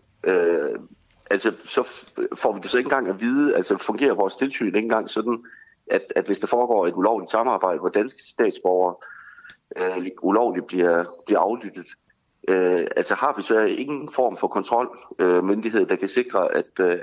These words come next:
at det kommer for dagens lys? Og, og hvis det, det, det bliver, øh, afsløret, at, at det politiske system så sådan fungerer, at man forsøger, øh, at dæmpe, øh, historien ned,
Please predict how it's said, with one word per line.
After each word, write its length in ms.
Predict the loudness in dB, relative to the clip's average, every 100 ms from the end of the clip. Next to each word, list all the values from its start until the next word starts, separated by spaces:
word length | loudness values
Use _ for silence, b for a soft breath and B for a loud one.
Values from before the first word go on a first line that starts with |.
| -6
at 120 | -2
det 100 | 0
kommer 200 | 0 -2
for 120 | -2
dagens 360 | -2 -2 -4 -6
lys? 320 | -6 -8 -14 B B -4
Og, 240 | -4 -2
og 120 | -2 0
hvis 300 | 0 -2 -8 _ _ _ _ _
det, 280 | 2 2 0 -4
det, 200 | -4 -4 -8 _
det 120 | -4
bliver, 280 | 2 4 4 0 0
øh, 120 | 2 4
afsløret, 480 | 2 0 2 2 2
at, 80 | -2 -6 -8 -4 0
at 200 | 0 0
det 100 | -6 _
politiske 360 | -4 -4 -4 -8
system 300 | 0 0 0
så 100 | -2
sådan 220 | 0 0
fungerer, 340 | 0 2 2
at 120 | 0
man 120 | -4 -6
forsøger, 380 | -2 2 2 0 b b b b _ _ 2
øh, 220 | 4 4 2
at 80 | 0 2
dæmpe, 260 | 0 -4 -4 2
øh, 220 | 2 2
historien 420 | 0 2 2 2
ned, 240 | 2 0